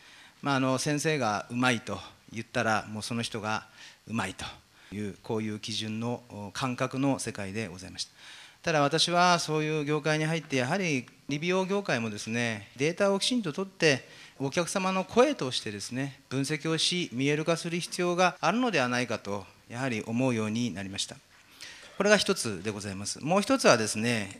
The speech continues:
ものすごく有名な、まあ、誰もが知っているような、あの、経営者の方にですね、「多店舗展開をするのにどうしたらいいですか？」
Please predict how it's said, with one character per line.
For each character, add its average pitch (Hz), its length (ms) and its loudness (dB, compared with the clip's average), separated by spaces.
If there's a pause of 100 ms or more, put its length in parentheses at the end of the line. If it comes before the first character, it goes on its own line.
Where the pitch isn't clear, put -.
も 120 140 -4
の 151 80 2
す 160 80 0
ご 285 80 4
く 247 80 6
有 147 160 8
名 147 180 8
な、 139 300 4 (800)
ま 143 300 4
あ、 101 40 -4
誰 147 160 4
も 131 120 0
が 113 60 -2
知 - 120 -2
っ - 20 -20
て 127 100 -4
い - 40 0
る 120 60 0
よ 123 120 0
う 117 40 -2
な、 104 260 -6 (100)
あ 101 100 -10
の、 101 240 -8 (440)
経 107 240 -2
営 107 40 -4
者 92 200 -2 (400)
の 104 140 -12
方 113 240 -8
に 104 100 -8
で 98 80 -10
す - 120 -6
ね、 98 220 -12 (480)
「多 127 100 -6
店 151 140 0
舗 160 120 2
展 170 180 0
開 131 180 2
を 143 300 0
す - 180 -6
る 123 60 -2
の 113 120 -2
に 120 280 -2
ど 131 120 -2
う 123 60 0
し - 60 0
た 117 100 -4
ら 117 140 0
い 104 100 -8
い 104 40 -6
で 101 100 -6
す - 100 -6
か？」 101 220 -6